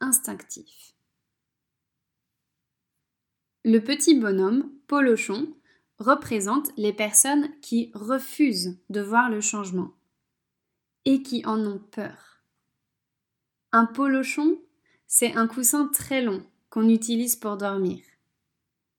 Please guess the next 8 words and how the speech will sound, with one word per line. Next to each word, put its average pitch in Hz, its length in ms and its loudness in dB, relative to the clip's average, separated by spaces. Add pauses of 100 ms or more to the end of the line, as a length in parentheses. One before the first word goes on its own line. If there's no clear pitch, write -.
(160)
Ça 214 180 0
représente 214 580 -2
bien 233 460 -4
l'inaction. 226 640 2 (2000)
Le 226 140 6
deuxième 269 520 4
petit 240 260 -2
bonhomme, 196 540 2